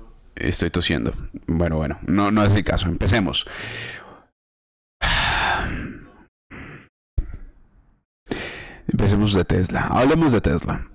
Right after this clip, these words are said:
<laughs> Leí un comentario que Elon Musk hizo un tweet. Leí el tweet como una réplica y, y se mete un poquito con la parte judía y eso. No me pareció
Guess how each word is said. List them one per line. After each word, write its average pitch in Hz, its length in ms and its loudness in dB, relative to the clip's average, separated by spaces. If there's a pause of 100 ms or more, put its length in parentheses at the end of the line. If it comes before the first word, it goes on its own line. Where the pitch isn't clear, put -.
(100)
<laughs> - 1160 -4
Leí 139 180 4
un 180 140 4
comentario 160 640 4 (600)
que 113 80 0
Elon 110 180 4
Musk 123 220 2
hizo 123 160 2
un 120 140 -2
tweet. 143 320 2 (200)
Leí 104 360 4
el 107 180 -2
tweet 127 220 2
como 104 340 0
una 98 460 2
réplica 113 500 0 (560)
y, 87 320 0
y - 100 0
se 95 120 0
mete 92 200 0
un 107 80 0
poquito 107 380 -2
con 107 100 -2
la 92 100 -2
parte 95 520 -2 (720)
judía 113 580 2
y 110 120 2
eso. 107 200 -2 (140)
No 151 400 2
me 185 140 2
pareció 147 500 0